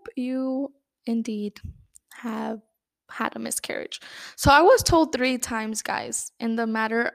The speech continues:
in a matter of twenty-four, less than twenty-four hours, I was told three times that my baby was no longer with me. So that's traumatic in itself to have to handle and have to hear one time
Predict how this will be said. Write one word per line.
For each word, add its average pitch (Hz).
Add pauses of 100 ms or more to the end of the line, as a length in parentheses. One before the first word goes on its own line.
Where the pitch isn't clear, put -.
in 220
a 220
matter 220
of -
twenty-four, 226
less 233
than 254
twenty-four -
hours, 254 (600)
I 233
was 226
told 214 (120)
three 240
times 214 (920)
that 220
my 220
baby 220
was 214
no 214
longer 214
with 226
me. 233 (460)
So -
that's 294 (100)
traumatic 262
in 226
itself 240
to 247
have 226
to 233
handle 220
and 233
have 220
to 233
hear 220 (1500)
one 233
time 226